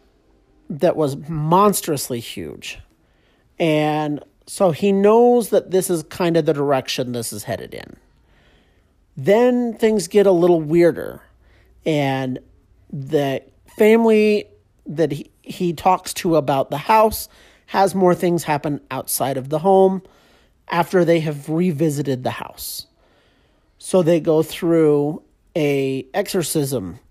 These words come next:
on one of the daughters because she's kind of the focus of what's happened. After they get the exorcism done, Zach then decides in twenty sixteen that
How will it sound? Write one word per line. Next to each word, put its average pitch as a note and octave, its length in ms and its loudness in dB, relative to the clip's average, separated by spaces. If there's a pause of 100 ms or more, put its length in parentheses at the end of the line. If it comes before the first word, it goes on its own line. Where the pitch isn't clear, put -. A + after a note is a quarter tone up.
(160)
on D3 220 -2
one D3 160 -2
of C3 60 -6
the C#3 80 -6
daughters A2 420 -8
because A#2 560 -8 (400)
she's C#3+ 380 -6
kind D#3+ 240 -4
of D3+ 40 -4
the C#3+ 60 -6
focus D3 640 -4
of B2+ 160 -6
what's C#3+ 340 -10
happened. - 580 -12 (1300)
After A#3+ 320 0
they A3+ 160 6
get G#3 240 0
the F#3 140 0
exorcism E3+ 680 -2
done, C#3 480 -2 (360)
Zach C3 480 0
then F3+ 240 2
decides C#3 880 -2 (460)
in C3 140 -4
twenty F#3+ 520 2
sixteen D#3 1000 -2 (1120)
that C#3 600 -2